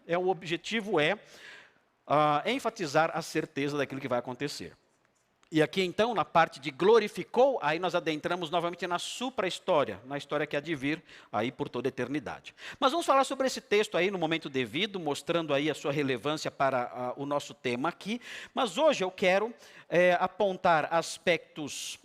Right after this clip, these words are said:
eh, preliminares aí dos cânones de Dort e também alguns elementos históricos importantes aí para nós. Ah,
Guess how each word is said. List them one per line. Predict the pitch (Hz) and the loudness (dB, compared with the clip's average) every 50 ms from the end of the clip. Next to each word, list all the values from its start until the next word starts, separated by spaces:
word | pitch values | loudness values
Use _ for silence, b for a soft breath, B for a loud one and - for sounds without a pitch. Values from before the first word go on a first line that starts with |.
| _ _ - | _ _ -2
eh, | 143 147 143 139 139 135 - _ _ | 0 2 2 2 0 -2 -6 _ _
preliminares | - 202 190 180 175 165 165 143 127 127 127 139 165 202 262 294 - - - - - - - _ _ _ _ - | 2 2 2 4 2 0 -2 -2 -2 0 0 0 0 0 -2 -6 -8 -10 -12 -12 -14 -16 -18 _ _ _ _ -6
aí | 123 123 127 147 175 165 | -2 0 0 0 0 -2
dos | 139 139 127 107 - - - - - - - | -4 -8 -12 -12 -12 -14 -14 -14 -14 -6 0
cânones | - 185 175 160 151 139 143 147 120 | 2 2 2 2 -2 -6 -8 -12 -12
de | 117 131 | -12 -6
Dort | 104 123 151 170 208 262 262 - - 320 285 _ B B B B B B B B B B B B | -2 2 4 4 4 2 0 -4 -10 -12 -12 _ B B B B B B B B B B B B
e | - 214 | -4 -4
também | 226 - 233 226 214 160 190 202 190 208 214 - | 0 2 0 0 2 2 0 0 0 0 -2 0
alguns | 180 226 226 165 170 190 175 170 | 2 2 2 0 -2 -4 -2 0
elementos | 185 175 175 160 165 175 185 - 190 165 156 | 0 2 0 0 -2 -4 -6 -6 -10 -10 -10
históricos | 175 175 - - - 160 156 165 165 - 165 160 135 165 | -10 -12 -8 -4 0 0 0 0 -2 -4 -8 -8 -8 -8
importantes | 185 185 - - 196 180 165 - - 160 165 156 - 156 156 | -8 -8 -4 -2 -2 -2 -2 -2 -4 -6 -6 -6 -6 -4 -2
aí | 165 156 | -2 -2
para | - 180 180 | -2 -4 -4
nós. | 156 101 - - - - - - _ _ _ B B B B B B B B B B | -6 -6 -10 -12 -14 -16 -16 -18 _ _ _ B B B B B B B B B B
Ah, | - 139 151 151 147 147 143 | 2 4 6 6 6 4 4